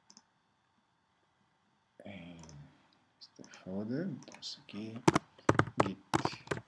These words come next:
dos. Ok. Lo que va a pasar es que la id va a ser un get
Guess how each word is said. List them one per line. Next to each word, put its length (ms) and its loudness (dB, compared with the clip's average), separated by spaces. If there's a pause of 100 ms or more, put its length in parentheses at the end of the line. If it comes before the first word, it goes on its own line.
(580)
dos. 500 -2 (2500)
Ok. 200 -14
Lo 1500 -10
que 100 0
va 60 2
a 40 -8
pasar 260 6
es 80 6
que 80 0
la 120 2
id 180 6
va 60 8
a 40 6
ser 180 6
un 160 6
get 360 4